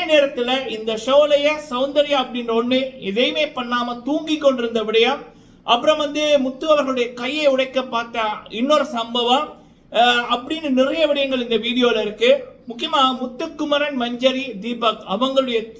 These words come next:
டீமோட அருமையான ஆட்டம் அப்படின்னு வேற மாதிரி மக்களை இன்னைக்கு, சரிங்களா? அதெல்லாம் என்னென்ன அப்படி என்பதை ஒன்னொன்னா வந்து பார்த்துருவோம். ஃபர்ஸ்ட் வந்து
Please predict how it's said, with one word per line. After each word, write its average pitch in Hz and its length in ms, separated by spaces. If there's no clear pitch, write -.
டீமோட 302 360
அருமையான 254 640
ஆட்டம் 233 380
அப்படின்னு 254 600
வேற 302 500
மாதிரி 269 300
மக்களை 233 280
இன்னைக்கு, 196 460
சரிங்களா? 269 340
அதெல்லாம் 254 340
என்னென்ன 277 500
அப்படி 233 260
என்பதை 226 360
ஒன்னொன்னா 262 400
வந்து 208 120
பார்த்துருவோம். 202 680
ஃபர்ஸ்ட் 285 380
வந்து 294 380